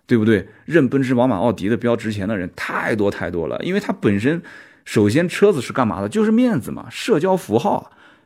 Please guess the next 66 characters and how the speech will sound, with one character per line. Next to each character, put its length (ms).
这 200
个 100
很 240
关 200
键， 240
我 80
觉 140
得 140
啊。 200
好， 220
我 80
们 100
就 80
继 140
续 80
往 140
下 100
说。 260
所 180
以 60
呢， 180
你 140
光 240
是 160
用 260
从 240
技 180
术 100
角 140
度 80
出 160
发， 180
你 80
说 160
啊， 220
三 160
零 160
H 260
混 160
合 140
动 160
力 180
省 200
油， 320
而 120
且 240
这 140
个 100
整 200
体 100
的 100
技 140
术 80
含 140
量 120
很 220
高， 260
对 160
吧？ 200
又 140
是 140
环 300
保 180
又 100
什 140
么， 180